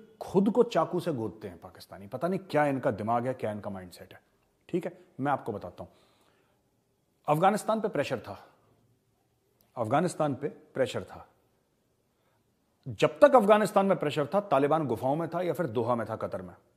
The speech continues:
वो मुज़ाकरात कर रहा था, बातचीत कर रहा था, इनकी आपस में राब्ता था दोनों sides का, यानी कि Americans का और, अ, ये तालिबान वालों का। अच्छा, पाकिस्तान फिर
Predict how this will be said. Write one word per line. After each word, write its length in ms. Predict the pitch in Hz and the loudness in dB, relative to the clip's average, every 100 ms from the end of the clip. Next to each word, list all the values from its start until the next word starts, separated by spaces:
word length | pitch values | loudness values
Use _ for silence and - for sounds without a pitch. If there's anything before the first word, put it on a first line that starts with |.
| _ _ _ - | _ _ _ -6
वो 60 | |
मुज़ाकरात 480 | 214 135 123 120 113 | -2 2 2 2 0
कर 100 | 113 | -2
रहा 100 | 107 | -4
था, 120 | 104 | -4
बातचीत 400 | 117 139 - 123 | 2 2 2 -4
कर 120 | - 101 | -4 -6
रहा 120 | 98 | -6
था, 260 | 113 117 - _ _ _ | -8 -10 -16 _ _ _
इनकी 300 | 160 143 151 | -4 -2 -2
आपस 320 | 139 131 123 117 | -2 -2 -2 -4
में 160 | 185 - - _ _ _ | -6 -10 -20 _ _ _
राब्ता 340 | 156 131 - 113 | 0 0 0 -6
था 100 | 117 | -6
दोनों 220 | 107 107 | -6 -8
sides 280 | 104 98 - | -8 -10 -10
का, 120 | 190 - _ | -12 -12 _
यानी 180 | 123 127 | -8 -6
कि 120 | 160 | -8
Americans 540 | - 127 113 113 123 110 | -8 -6 -4 -4 -6 -8
का 140 | 117 | -8
और, 500 | 107 131 190 - - _ _ _ _ _ | -6 -4 -4 -6 -20 _ _ _ _ _
अ, 240 | 104 101 - - _ _ _ _ _ _ _ _ _ - | -6 -4 -6 -10 _ _ _ _ _ _ _ _ _ -8
ये 180 | 123 107 | -4 -4
तालिबान 460 | - 139 120 101 | 0 2 2 0
वालों 200 | 95 85 | -6 -10
का। 140 | 78 - - _ _ _ _ _ _ _ _ | -14 -20 -20 _ _ _ _ _ _ _ _
अच्छा, 280 | 127 - - - _ _ - | -10 -8 -10 -12 _ _ -6
पाकिस्तान 540 | 160 214 185 202 196 | -4 -4 -4 -2 -2
फिर 460 | 190 175 170 - | -2 -4 -6 -10